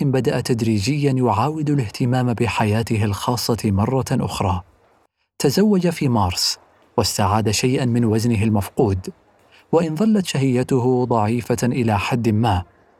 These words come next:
فقد كان قبل الانفجار معتادًا على أكل أربع كرات من الأرز في كل وجبة، لكنه بعد عام لم يكن قادرًا على أكل أكثر من كرتين.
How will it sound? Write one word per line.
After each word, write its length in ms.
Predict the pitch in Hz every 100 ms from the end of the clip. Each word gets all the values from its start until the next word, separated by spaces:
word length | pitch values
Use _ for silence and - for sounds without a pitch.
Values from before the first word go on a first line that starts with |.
| _ _
فقد 300 | - 127 98
كان 260 | - 123 113
قبل 300 | 101 - 113
الانفجار 720 | 107 101 98 98 131 127 113 - _ _ _
معتادًا 540 | 139 120 - 190 180 165
على 220 | 139 143
أكل 480 | 139 147 - 139 131
أربع 500 | 170 170 151 151 151
كرات 580 | 151 131 123 123 127 123
من 180 | 120
الأرز 440 | 117 - 120 117 117
في 200 | 104 110
كل 280 | - 113 107
وجبة، 420 | 123 107 104 90 - _ _ _ _ _ _
لكنه 500 | 175 160 208 139 101
بعد 280 | 104 110 107
عام 360 | 98 113 131 123
لم 280 | 117 113
يكن 360 | 110 131 - 117
قادرًا 580 | - 113 117 123 123 120
على 220 | 117 117
أكل 420 | 113 143 - 131
أكثر 420 | 185 160 - 151
من 140 | 147 139
كرتين. 680 | - 123 117 143 101 92